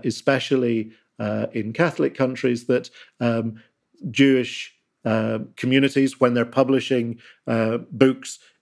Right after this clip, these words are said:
in Hebrew, will actually, um, liaise with the, the, the Inquisition, uh, will liaise with the, the Catholic authorities, um, before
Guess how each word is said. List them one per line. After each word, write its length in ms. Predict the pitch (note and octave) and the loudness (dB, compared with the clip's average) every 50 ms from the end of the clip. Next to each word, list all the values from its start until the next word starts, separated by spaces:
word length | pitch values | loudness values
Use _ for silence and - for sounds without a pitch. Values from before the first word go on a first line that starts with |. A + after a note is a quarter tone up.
| _ - | _ 2
in 180 | C3+ B2+ A#2+ | 2 2 2
Hebrew, 720 | A2+ G#2 C3 D3 D3 - - B2 A#2 A2 A2+ A#2 A#2 A#2 - _ _ _ - | 2 2 2 2 2 2 2 0 0 2 0 0 -2 -4 -8 _ _ _ 2
will 200 | B2 C3 C#3 C#3 | 4 6 6 6
actually, 680 | C#3 D3+ - - - C#3+ C3 B2+ B2 A#2+ A#2+ A#2+ A#2+ - _ _ _ - - - | 4 2 0 -2 0 2 2 4 4 2 0 -2 -6 -14 _ _ _ -10 -4 0
um, 360 | A#2+ A#2 A#2 A2+ A2 A2+ C3 | 2 2 2 2 0 0 -2
liaise 760 | - - B2 B2 B2+ B2 B2+ C3 C3+ C#3 C3+ C3+ B2 A2 - | -2 2 2 4 4 4 4 4 4 4 2 0 0 -4 -8
with 520 | - - A2+ B2+ B2+ B2 A#2+ - _ _ - | -6 0 2 4 4 4 2 -2 _ _ 0
the, 360 | A#2 A2+ A2+ A2+ A2 A#2+ F#2 - | 2 2 2 2 -2 -4 -4 -2
the, 400 | A2 A2 A2 A2 A2 A2 B2 - B2 | -2 0 0 0 -2 -4 -6 -6 -2
the 140 | A2+ A#2 A#2 | 0 2 2
Inquisition, 840 | A#2+ A#2 - B2+ A2+ A#2 B2 A#2+ - - C3 A#2+ A#2+ A#2+ A2+ A2 - - - - _ - | 2 2 0 0 2 2 2 0 2 0 -2 0 0 -2 -4 -4 -8 -16 -20 -20 _ -4
uh, 240 | A#2 A2+ A2+ A2+ B2 C3 | 0 0 2 2 0 0
will 220 | A2+ A#2 A#2 A#2 | 2 2 2 2
liaise 720 | A2+ A2+ A#2 A#2 A#2 A#2 A#2+ A#2+ A#2+ A#2 A2+ A2 G#2+ - - - - _ - | 2 2 2 4 4 4 2 2 2 0 -2 -4 -6 -10 -18 -20 -20 _ -2
with 300 | A2 A2 A#2 A2 A2+ - | 2 2 2 2 0 -2
the, 260 | - A2+ A2 A2 A2+ | -2 0 0 0 -2
the 320 | A#2+ A2+ G#2+ G#2+ G#2+ A#2+ - _ _ _ | -2 -4 -4 -4 -4 -4 -8 _ _ _
Catholic 400 | - C#3+ D3 C#3 - C#3+ B2 A#2 | 0 0 0 2 0 -2 -2 -2
authorities, 760 | A#2 A2 - B2+ A#2+ A#2 A#2 A#2 - A#2 G#2+ G#2+ G#2 - - - - - - - - | -2 0 2 2 2 2 2 0 -2 -4 -4 -4 -4 -6 -10 -16 -20 -20 -16 -6 -2
um, 340 | A#2 A2+ A2+ A2 G#2+ A2 A2 - - _ _ _ - | 0 0 2 0 -2 -4 -6 -10 -20 _ _ _ -2
before 840 | A#2 - C3 C3 - - C#3+ C#3+ C#3 C#3 C3 B2+ A#2+ A#2+ A2+ - - | 2 2 2 2 2 2 4 6 6 6 4 4 2 2 -2 -4 -10